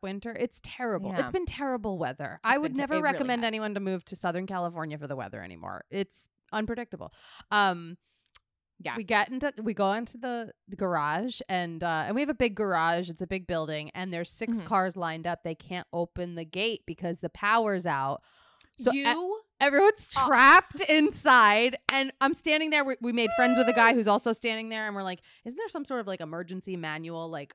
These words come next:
Speaker 1: fucking open the gate?" 'Cause it's, like, a metal gate,
Speaker 2: That's
Speaker 1: you know?
Speaker 2: that's not safe at all. That could be an
Speaker 1: No!
Speaker 2: em-, seriously, that could be a fire, compli-, that they're against all the fire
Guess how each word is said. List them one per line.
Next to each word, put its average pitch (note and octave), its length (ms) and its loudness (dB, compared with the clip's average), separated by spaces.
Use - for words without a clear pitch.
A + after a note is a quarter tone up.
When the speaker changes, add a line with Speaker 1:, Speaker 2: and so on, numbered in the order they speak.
Speaker 1:
fucking D#3 360 -16
open F3 340 -12
the D#3+ 80 -10
gate?" D#3+ 320 -10
'Cause B3 140 -6
it's, B3+ 160 -12
like, C4+ 100 -6
a C4 60 -4
metal C4+ 240 -2
gate, C4+ 140 -2
Speaker 2:
That's C#4+ 180 0
Speaker 1:
you E3+ 60 -10
know? F#3+ 140 -6
Speaker 2:
that's C4 220 -2
not B3+ 260 0
safe G#3+ 320 -2
at F#3 120 2
all. C#3+ 300 -2
That - 220 4
could D#5+ 160 8
be C4 80 10
an A3+ 60 4
Speaker 1:
No! - 40 2
Speaker 2:
em-, G#3+ 160 -4
seriously, D4 460 -2
that B3+ 140 2
could B3 100 -4
be B3 80 -2
a G#3+ 80 2
fire, C4+ 580 2
compli-, A#3+ 500 -4
that B3 200 -6
they're B3 200 0
against A#3+ 400 -4
all G#3+ 180 4
the G3+ 80 -4
fire F3+ 480 0